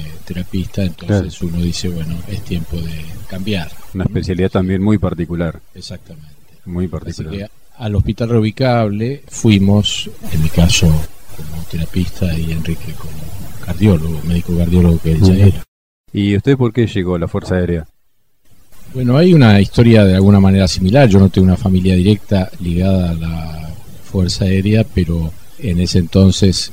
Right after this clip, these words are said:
Speaker 1: mi suegro era oficial retirado de la Fuerza Aérea y conocía perfectamente la institución a través de él, así que no tan directa como la de Enrique,
Speaker 2: Claro.
Speaker 1: ¿eh? Hermano y padre, pero sí también hay una historia de vida común, que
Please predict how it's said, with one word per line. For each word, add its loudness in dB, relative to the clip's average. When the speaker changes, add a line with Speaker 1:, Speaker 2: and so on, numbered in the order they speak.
Speaker 1:
mi -2
suegro 4
era -4
oficial 0
retirado 0
de 2
la -2
Fuerza -2
Aérea 4
y 0
conocía 0
perfectamente -2
la -4
institución -4
a 2
través 0
de 4
él, 0
así -6
que -4
no -2
tan 0
directa 2
como -6
la -4
de 0
Enrique, 0
Speaker 2:
Claro. 6
Speaker 1:
¿eh? -2
Hermano 2
y 4
padre, 4
pero -10
sí -6
también -4
hay -2
una -6
historia 2
de 4
vida 0
común, 2
que -10